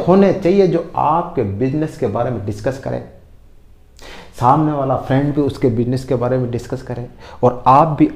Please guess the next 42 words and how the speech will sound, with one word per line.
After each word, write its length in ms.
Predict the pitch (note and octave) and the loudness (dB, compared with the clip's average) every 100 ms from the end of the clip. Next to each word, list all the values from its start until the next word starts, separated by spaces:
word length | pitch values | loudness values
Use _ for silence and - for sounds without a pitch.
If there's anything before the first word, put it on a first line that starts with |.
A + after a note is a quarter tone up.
| - | -4
अपने 200 | C3+ B2 | -2 -4
business 420 | G#2+ A2 A#2 - | -4 -6 -8 -8
के 80 | A2 | -8
बारे 240 | F#2+ G#2+ | -8 -8
में 100 | G#2 | -8
discuss 340 | F#2+ - G2+ - | -8 -10 -12 -12
करें। 180 | - - - - - - - - - | -16 -18 -20 -20 -20 -20 -20 -20 -12
इससे 220 | B2+ - | -8 -4
क्या 180 | A#2 B2+ | -4 -4
होगा, 280 | A#2 F2+ - - - - - - - - - | -4 -6 -12 -20 -20 -20 -20 -20 -20 -12 -4
दोनों 260 | G#2+ A2+ | -2 -2
को 120 | G2+ G2 | -2 -2
विचार 420 | G2+ B2 A#2 A2+ | -2 0 0 0
मिलेंगे। 400 | A2 A#2 A#2 A2+ - - | -2 -4 -6 -8 -14 -12
अगर 220 | A2 A2 - | -6 -6 -2
चार 320 | A#2+ B2 A#2+ | 2 2 0
friend 240 | - A#2+ A2+ | -4 -6 -4
और 100 | G#2+ | -6
चार 300 | G#2+ G#2 A#2+ | -4 -2 -2
bed 260 | G2+ G#2+ G#2 | -4 -4 -4
के 100 | G#2 | -6
business 340 | F2+ G2+ G#2+ | -4 -4 -6
की 120 | - G2+ | -6 -6
बातें 320 | G2+ G2+ G#2+ | -6 -6 -8
करेंगे 320 | - G2 G2 | -6 -6 -8
तो 120 | F#2+ - | -10 -8
कोई 180 | B2 B2 | -4 -2
ना 100 | G2+ | -4
कोई 240 | - A#2 G2+ | -6 -6 -6
नया 340 | F2 A#2 A2+ | -4 -4 -6
idea 340 | G#2+ G#2 A#2 A#2 | -6 -6 -4 -4
आपको 260 | A2+ - | -4 -4
बताएगा, 500 | A2 G#2 A2+ A2+ A2 G#2 - - - - - - - - - | -4 -4 -10 -10 -14 -18 -20 -20 -20 -20 -20 -20 -20 -20 -6
कोई 240 | - C#3 D3 | 4 6 6
ना 80 | B2+ | 4
कोई 260 | - C#3 - - | 0 0 0 -2
आपके 400 | A#2 B2+ C#3 A#2+ | 0 0 -2 -6
business 420 | G2+ G#2+ A#2+ A#2 | -6 -6 -8 -8
में 80 | - | -10
आपकी 520 | - G#2 A2+ C3 - G#2+ | -12 -10 -10 -10 -10 -10
weakness 520 | G2+ G#2 G#2+ A#2+ A2 | -8 -8 -6 -8 -8
बताएगा, 480 | G#2+ A#2+ A#2+ A#2+ | -10 -8 -8 -10